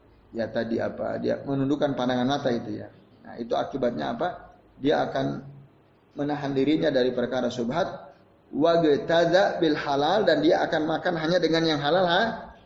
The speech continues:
Halal lam tuhti lahu firasah. Lam tuhti. Jadi firasatnya itu nggak pernah salah, nggak pernah keliru. Kalau hati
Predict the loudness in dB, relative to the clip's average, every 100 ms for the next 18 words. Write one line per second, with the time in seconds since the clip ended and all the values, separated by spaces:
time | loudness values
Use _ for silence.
0 | -20 -20 -6 0 2 2 2 2 0 -2
1 | 0 -2 -2 -4 -2 -2 0 -2 0 0
2 | 0 -2 0 0 0 -2 -4 -8 -18 _
3 | _ _ _ _ _ _ -2 0 2 -2
4 | -10 -16 -20 _ _ _ _ -6 -4 -12
5 | -12 -6 -4 -4 -6 -2 2 2 2 -2
6 | -2 0 0 0 0 -2 -4 -6 -10 -8
7 | -6 -6 -6 -6 -6 -8 -18 -20 -20 _
8 | _ _ _ _ -4 0 0 -2 -2 -2
9 | -2